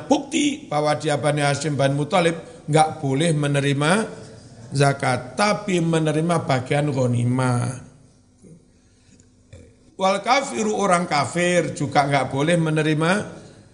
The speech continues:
zakat. Waman dan orang talzamu yang wajib al-muzaki kepada si muzaki,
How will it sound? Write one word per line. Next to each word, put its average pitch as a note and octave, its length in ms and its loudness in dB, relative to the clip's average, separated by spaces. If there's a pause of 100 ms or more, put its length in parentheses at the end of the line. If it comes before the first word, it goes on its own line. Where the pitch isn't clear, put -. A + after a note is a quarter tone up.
(120)
zakat. C3 800 -2 (600)
Waman A3 560 0
dan G#3 240 0
orang F3 560 0
talzamu E3 580 0
yang D#3+ 300 0
wajib A3 340 2 (140)
al-muzaki D#3 720 0
kepada D#3 560 0
si C#4 400 0
muzaki, E3+ 960 0